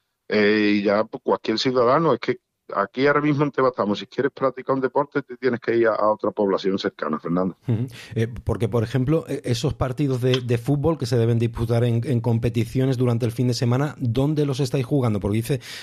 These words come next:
Speaker 2: que os estáis desplazando a otras localidades. ¿Dónde tenéis
Speaker 1: Claro.
Speaker 2: que ir para jugar?
Speaker 1: Pues si, eh, el, nos toca a nivel local,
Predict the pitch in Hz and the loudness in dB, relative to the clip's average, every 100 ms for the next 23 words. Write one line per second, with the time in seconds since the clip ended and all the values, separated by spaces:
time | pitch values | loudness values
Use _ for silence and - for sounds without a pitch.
0 | - 127 117 120 135 131 135 131 117 135 | -8 -4 -2 0 0 0 0 0 0 0
1 | 127 123 135 127 120 120 117 127 147 139 | 2 2 0 0 0 2 2 2 0 -2
2 | 120 117 139 143 180 175 180 131 117 123 | -2 0 0 2 2 2 2 0 0 -2
3 | 120 131 87 - _ _ _ _ _ _ | 0 0 0 -6 _ _ _ _ _ _
4 | - - - - - 101 104 101 101 - | -14 -12 -12 -8 -2 4 4 6 4 2
5 | 104 104 104 110 107 104 104 - 101 95 | 2 4 4 4 4 4 2 2 2 2
6 | 98 98 95 101 101 - 110 113 113 113 | 0 0 2 2 0 0 -2 0 0 2
7 | 117 113 113 139 139 101 | 2 2 2 2 0 -2